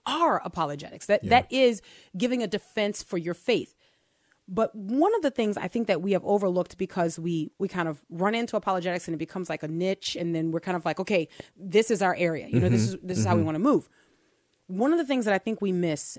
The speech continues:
Speaker 1: in, um, First Peter. So by the time we get to First Peter chapter three, verse fifteen, right? We've gone through one, chapter two, you know, and all the verses there, right? Okay, just talking about how we break it down, how the chapters and verses are added later. Okay.
Speaker 2: Right.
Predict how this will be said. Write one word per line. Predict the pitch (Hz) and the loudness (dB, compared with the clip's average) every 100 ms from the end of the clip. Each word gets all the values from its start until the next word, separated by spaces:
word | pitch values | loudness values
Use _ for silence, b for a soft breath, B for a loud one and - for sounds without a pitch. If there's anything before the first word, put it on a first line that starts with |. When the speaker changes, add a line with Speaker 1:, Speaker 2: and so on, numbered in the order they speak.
| - | -6
Speaker 1:
in, | 175 160 156 151 - | -2 -2 -2 -6 -8
um, | 147 139 - | -8 -8 -10
First | - 220 208 - - | -8 -4 -4 -4 -6
Peter. | 160 139 - _ _ _ _ _ _ - | -6 -6 -10 _ _ _ _ _ _ -12
So | - 202 | -4 0
by | 180 | 0
the | 185 | 0
time | 247 269 | 2 2
we | 269 | 2
get | 214 | 0
to | 196 | -4
First | - 190 - | -4 -4 -4
Peter | - 165 | -4 -4
chapter | 156 185 170 170 | -2 -4 -2 -6
three, | 170 156 156 - | -4 -2 -4 -8
verse | 170 175 175 | -2 0 -2
fifteen, | - 156 - - 214 151 127 | -4 -6 -4 -4 -2 -2 -4
right? | 160 156 165 - _ _ _ - | -2 0 -2 -6 _ _ _ -2
We've | 208 175 | -2 0
gone | 180 170 170 | 2 2 2
through | 170 160 156 | 0 0 -4
one, | 170 170 156 156 - _ _ _ _ _ _ | -2 0 0 -2 -8 _ _ _ _ _ _
chapter | - 156 - | -10 -10 -4
two, | - 165 156 - _ - | 2 2 0 -10 _ -8
you | 170 | -6
know, | |
and | 156 175 | 0 4
all | 233 | 6
the | 202 | 4
verses | 202 - 156 | 0 -2 -4
there, | 160 135 | -4 -2
right? | 156 | -2
Okay, | 160 180 | 0 -2
just | 156 165 | -4 -2
talking | 175 165 | -2 0
about | 156 | -2
how | 165 | -2
we | 156 | -4
break | - 160 151 | -4 -4 -4
it | 151 | -4
down, | 147 151 | -6 -6
how | 143 | -6
the | 147 131 _ _ _ | -8 -10 _ _ _
chapters | - 160 170 | -6 -4 -4
and | 160 | -6
verses | 156 147 147 | -6 -6 -8
are | |
added | 135 135 | -8 -10
later. | 131 - 175 | -14 -12 -6
Okay. | 107 | -4
Speaker 2:
Right. | 85 | -4